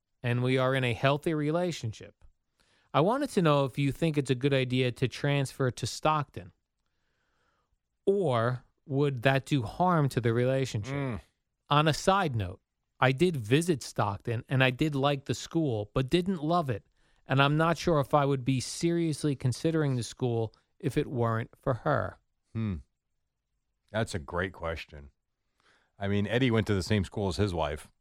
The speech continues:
Speaker 2: and they lived happily ever,
Speaker 1: Yeah.
Speaker 2: happily ever after. And I think he even said he followed her there.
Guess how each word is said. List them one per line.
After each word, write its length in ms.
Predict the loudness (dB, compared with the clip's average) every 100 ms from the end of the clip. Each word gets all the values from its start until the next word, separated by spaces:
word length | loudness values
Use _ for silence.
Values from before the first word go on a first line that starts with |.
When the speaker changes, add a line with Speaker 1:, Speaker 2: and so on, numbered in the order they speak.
| _ _ -10
Speaker 2:
and 160 | -4 -2
they 120 | -2 -6
lived 180 | -10 -4
happily 400 | -2 -2 -4 -6
ever, 320 | -4 -4 -4 -2
Speaker 1:
Yeah. 180 | 0 0
Speaker 2:
happily 320 | 0 -2 -4
ever 220 | -4 -2
after. 380 | -2 -6 -8 -4
And 100 | -2
I 40 |
think 140 | -2 -2
he 60 |
even 140 | -2 0
said 120 | -2
he 60 |
followed 400 | 0 0 0 0
her 120 | -2 -6
there. 220 | -8